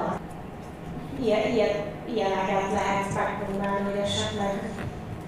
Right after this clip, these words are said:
ne tévedj el, úgy tuti eltalálsz hozzánk.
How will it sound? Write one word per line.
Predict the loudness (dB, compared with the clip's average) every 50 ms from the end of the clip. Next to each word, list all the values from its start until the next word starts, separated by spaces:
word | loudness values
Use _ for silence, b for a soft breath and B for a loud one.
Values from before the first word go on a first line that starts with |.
| -4 0
ne | 4 6 6
tévedj | 8 8 8 8 8 8 8 8 6
el, | 6 6 6
úgy | 6 4 6
tuti | 4 4 4 6 6 6
eltalálsz | 6 6 4 4 2 2 2 2 2 2 2 2 4 6
hozzánk. | 8 8 8 6 6 4 4 6 6 6 6 6 8